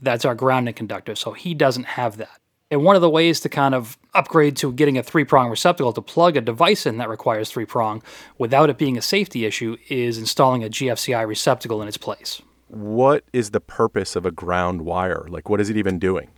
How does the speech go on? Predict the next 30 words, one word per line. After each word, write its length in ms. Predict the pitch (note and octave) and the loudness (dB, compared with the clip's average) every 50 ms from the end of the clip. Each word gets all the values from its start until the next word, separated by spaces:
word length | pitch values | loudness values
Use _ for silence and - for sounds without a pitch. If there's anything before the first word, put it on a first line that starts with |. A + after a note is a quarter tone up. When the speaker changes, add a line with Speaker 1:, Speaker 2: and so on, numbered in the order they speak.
| _ _ _ _ _ _ _ _ _ - | _ _ _ _ _ _ _ _ _ -8
Speaker 1:
The 60 | - | 0
ground 280 | B2 F3+ G3+ G#3+ A3 G#3 | 4 6 6 6 6 6
wire 180 | G3 F#3 E3+ | 4 4 4
is 100 | C#3+ - | 2 4
there 100 | - D#3 | 2 2
to 60 | C#3+ | 2
get 200 | C#3 C3 A#2+ - | 2 -4 -6 -8
fault 360 | - - - D#3 D3 C#3+ - - | -8 0 2 2 2 2 0 -4
current 280 | - D3+ C#3+ C#3+ C3 | 0 2 2 2 2
away 300 | C#3 A#2+ A#2+ C3 C3+ C3+ | -2 -2 0 2 2 0
in 80 | A#2 G#2+ | -2 -4
the 80 | A2+ | -8
case 320 | - - - F#3+ F#3 - - | -12 -10 -6 -4 -4 -4 -4
of 80 | A2 | -6
a 60 | G#2+ G#2+ | -8 -6
ground 320 | - C#3+ C#3 C3 B2+ A#2 | -2 0 0 0 0 -4
fault. 260 | - - G#2+ - - | -6 -6 -8 -8 -6
So 340 | - - - F3 D#3 D3+ - - | -4 0 4 4 4 4 2 0
if 320 | D#3+ D3+ C#3+ - - - | 0 0 0 0 -2 -4
the 100 | - C3 | -4 -4
hot 460 | - - - - - F3 - - - | -2 -4 -4 0 0 0 0 -2 -12
conductor 340 | - - D3+ D3 C#3 - C#3+ | -6 -2 -2 -2 2 0 2
were 140 | B2 C3 D3+ | 2 2 2
to 80 | D3 A#2+ | 2 0
touch 440 | - - - F3 E3 - - - | -4 -4 0 0 0 0 0 -2
something 520 | - - - D3+ C3 - - D3+ C#3 B2+ A#2 | -2 2 2 2 2 2 0 0 0 0 -2
grounded 480 | C3 B2+ C3 C3+ C#3+ C#3+ C3+ C3 B2 | 0 2 4 4 4 4 4 2 -2
on 140 | A#2 A#2+ A#2 | -2 -4 -4
an 40 | A#2+ | -6
appliance, 640 | A2+ - - - C3+ B2+ A#2+ G2 F#2 - - - | -8 -6 -2 0 0 0 0 -4 -8 -12 -12 -12